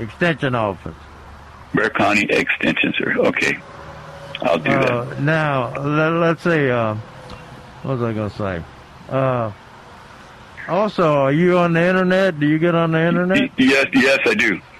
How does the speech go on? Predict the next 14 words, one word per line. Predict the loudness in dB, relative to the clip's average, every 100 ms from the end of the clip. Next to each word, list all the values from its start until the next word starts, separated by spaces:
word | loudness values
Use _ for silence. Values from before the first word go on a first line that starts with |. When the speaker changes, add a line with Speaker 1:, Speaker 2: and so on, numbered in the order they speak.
| -12 -2
Speaker 2:
Yes. | 0 2 0
Speaker 1:
Okay, | 0 0 2 2 2 0 -2
then | 0 2 2 2
go | 2 4 2
to | 2 2 2
a | 0
search | 0 2 2 0
engine. | 2 2 0 -2 -2 -4 -10 -20 -20 -20 -20 -4
Speaker 2:
Okay. | -2 0 2 2
Speaker 1:
And | 2
search, | 2 2 0 -4 -12 -2
search | 2 2 0
for | -2 -2 -2
sources. | 0 0 2 2 0 0 2 0